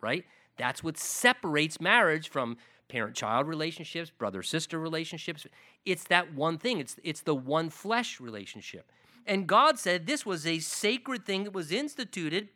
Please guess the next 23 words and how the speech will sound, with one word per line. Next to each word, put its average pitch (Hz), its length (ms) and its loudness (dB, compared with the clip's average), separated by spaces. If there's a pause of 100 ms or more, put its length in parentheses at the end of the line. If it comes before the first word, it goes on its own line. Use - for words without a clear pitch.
(540)
First 240 260 4
Corinthians 226 460 0
seven 240 440 2 (240)
says, 208 280 2
"To 208 200 0
avoid 196 400 0
sexual 208 440 0
sin, 254 360 0
let 196 220 4
each 226 260 -4
man 202 240 0
have 175 200 0
his 170 180 -2 (100)
own 247 360 2
wife, 190 460 4 (260)
and 135 260 -4
let 175 260 4
each 180 280 -8
woman 147 340 -2
have 131 320 -2
her 135 200 -4
own 104 240 -8
husband." 127 500 -6